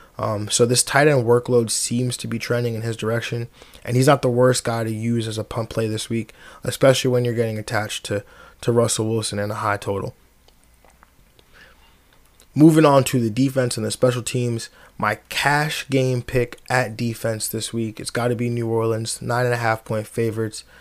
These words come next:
uh, second largest, um, t-, second largest favorites on the week. three K on D K, forty-five hundred on FanDuel, going up against San Francisco.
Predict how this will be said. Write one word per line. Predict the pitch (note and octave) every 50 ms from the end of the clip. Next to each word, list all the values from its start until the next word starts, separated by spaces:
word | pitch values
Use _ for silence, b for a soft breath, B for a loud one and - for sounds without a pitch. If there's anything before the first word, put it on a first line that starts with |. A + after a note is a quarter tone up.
| B B B B -
uh, | - - G#2+
second | - - - B2+ B2+ - C3+ B2 A2 A#2
largest, | A#2+ A#2+ A#2+ A2+ A#2+ A#2 - - - b b b b b b b b b b _
um, | - G#2+ G#2+ G2+ G2 G2 G#2 A2+ - _
t-, | - - - -
second | - - - D3 D3 D3+ C#3
largest | C3 B2 A#2+ A2 -
favorites | - C3 B2 A#2 A2+ A2 - A2+
on | A2 G#2+
the | G#2
week. | G2+ G#2+ A#2 A#2+ A2+ - - B B B B B B B B _ - -
three | - C3 C#3 C#3+ C3
K | - - C#3 B2 B2+
on | B2 A#2+ A#2+ A2+
D | A#2 B2 A#2+
K, | - - B2 A2+ A2+ A2
forty-five | - - - C3 C3 C3 B2+ B2 A#2 A#2
hundred | A2+ A#2+ A#2+ A#2 A#2 A2+
on | A2+ A2 A2 G#2
FanDuel, | - - A#2 A2+ A2+ A2+ G#2 B2+ A#2 A2+ A2+ G#2+ A2
going | B2 C3 C3 C3+ C3
up | B2+ -
against | B2 A2+ A#2 A#2 A2+ -
San | - A#2+ A#2+ A#2
Francisco. | A#2 A2+ A2 - - A#2+ A2+ - - A#2 A2+ A#2 A2+